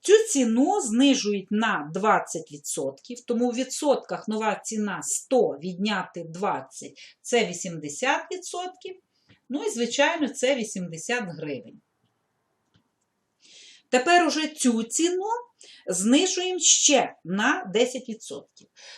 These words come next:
Тому вісімдесят гривень ми визначаємо за сто відсотків.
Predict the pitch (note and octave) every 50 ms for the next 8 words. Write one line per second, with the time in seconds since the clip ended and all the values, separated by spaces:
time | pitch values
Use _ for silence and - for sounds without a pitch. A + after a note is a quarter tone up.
0 | - _ _ D4 F4+ G4 E4+ B3+ F#3 D#3+ D3+ F3+ B3+ B3+ C4+ D4 C#4 C4+ C#4+ C#4+
1 | - - D#4 D4+ A#3 G3+ F#3+ F3+ G#3 A3 A3+ G#3 E3+ C#3 C3 C3+ C#3+ - - -
2 | F#3+ G#3+ G3+ F3+ F3+ E3+ F3+ F#3 F3+ - - G#3 F#3 F3 E3 D#3+ D3 D3+ D3+ C#3+
3 | D3+ F3 F#3+ F3 D3+ - - - - - D#3+ D3 C#3 D#3 D#3+ - - - A#3+ A#3+
4 | A#3+ A#3+ _ - - F#4 F#4+